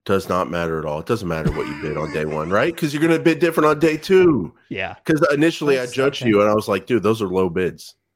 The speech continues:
Speaker 1: Like,
Speaker 2: Yeah.
Speaker 1: haven't you heard of the, uh, inflation? Like,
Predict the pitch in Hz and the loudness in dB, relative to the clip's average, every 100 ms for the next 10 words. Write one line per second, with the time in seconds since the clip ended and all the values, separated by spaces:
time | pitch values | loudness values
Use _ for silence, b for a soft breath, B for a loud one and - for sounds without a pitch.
0 | _ _ 92 87 98 101 110 87 101 104 | _ _ -4 -4 -2 -4 -2 -2 0 2
1 | 101 87 92 90 87 71 87 85 78 90 | 2 0 -2 -2 -2 -2 -2 -4 -6 -8
2 | 92 - 98 - 113 104 87 87 | -8 -4 -4 -4 -8 -4 -4 -4